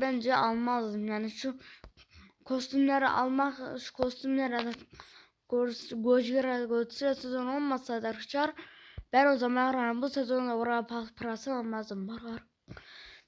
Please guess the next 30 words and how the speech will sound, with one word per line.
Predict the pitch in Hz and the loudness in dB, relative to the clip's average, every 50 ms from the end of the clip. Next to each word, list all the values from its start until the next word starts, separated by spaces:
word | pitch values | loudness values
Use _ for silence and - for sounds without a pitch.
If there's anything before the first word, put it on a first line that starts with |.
| _ _ _ _ _ _ _ _ _ _ _ _ _ _ _ _ _ - | _ _ _ _ _ _ _ _ _ _ _ _ _ _ _ _ _ -10
Şimdi | - 240 226 294 320 320 294 | -8 -4 -2 0 0 2 2
niye | 294 302 320 320 311 254 220 247 | 2 4 4 4 4 2 2 2
Brawl | 254 254 247 254 | 2 2 2 0
Pass | 254 247 240 233 247 | 0 -4 -4 -2 -2
ya | 254 254 247 233 220 | -2 -2 -2 -2 0
Brawl | 233 233 226 226 226 | 0 0 0 0 -2
Pass | 254 262 254 262 - | -4 -6 -6 -8 -8
Plus | - 247 247 247 247 262 | -6 -4 -4 -4 -4 -4
alıyorsunuz | 247 240 226 220 233 240 220 214 | -4 -4 -4 -4 -6 -8 -6 -4
diye | 254 262 262 262 | -2 -2 -2 -2
ne | 262 254 | -2 -2
olabilirse | 254 254 254 254 277 302 285 294 311 320 - - - - - - - | 0 0 0 0 0 0 -2 -2 -2 -4 -4 -4 -10 -12 -12 -12 -8
hemen | - - 302 320 311 302 294 294 | -2 4 4 6 6 6 4 2
kısa | - - - 277 254 240 | 0 -2 -2 -2 0 2
bir | 285 | 2
özet | 277 262 247 254 240 233 | 2 4 2 0 0 -2
geçeyim. | 240 208 - 254 285 302 320 - - - - - _ _ _ - - - - - | -4 -4 -2 -2 -2 -4 -4 -8 -18 -20 -20 -20 _ _ _ -20 -20 -20 -12 -6
Ya | - 247 233 | -4 0 2
Brawl | 277 311 339 359 359 | 4 6 6 4 4
Pass'ta | 339 320 320 311 370 320 | 2 0 2 0 -2 -2
çünkü | 339 330 302 277 | -2 0 0 2
daha | 277 285 330 - | 4 4 4 4
çok | - - 311 285 - - | 2 0 -4 -2 -2 0
elmas | 220 226 226 226 220 220 214 - - | 0 0 0 0 -2 -4 -6 -4 -2
var. | 294 330 359 370 381 - _ _ _ - - - - - _ _ - | -2 0 0 -2 -4 -10 _ _ _ -20 -20 -20 -20 -20 _ _ -2
Ve | 294 330 | 0 2
mesela | 339 339 330 - 330 302 - - | 2 2 0 2 0 0 2 2
elmaslar | 254 294 320 330 330 330 311 - - 339 330 330 285 285 302 285 277 | 2 4 4 4 4 2 0 0 0 2 2 2 2 0 0 0 2
ne | 302 | 4
yapabiliriz? | 330 330 285 285 254 254 262 294 339 330 - | 4 4 2 2 0 0 0 0 -2 -4 -6